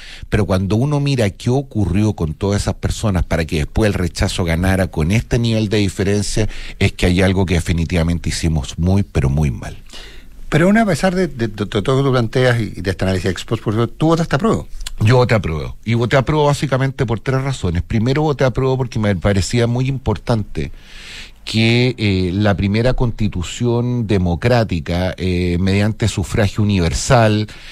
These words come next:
Speaker 1: eh, voto paritario y, y demás, eh, eh, no fracasara. Y,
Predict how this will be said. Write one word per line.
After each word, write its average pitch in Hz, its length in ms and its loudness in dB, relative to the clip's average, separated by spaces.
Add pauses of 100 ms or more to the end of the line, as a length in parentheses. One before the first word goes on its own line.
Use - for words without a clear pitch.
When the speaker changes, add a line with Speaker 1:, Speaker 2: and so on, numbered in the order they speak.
(100)
Speaker 1:
eh, 92 180 0
voto 101 340 0
paritario 113 1040 2
y, 92 340 -2
y 98 40 2
demás, 98 500 2
eh, 101 180 0 (380)
eh, 95 400 2
no 110 180 0
fracasara. - 720 -4 (480)
Y, 90 440 0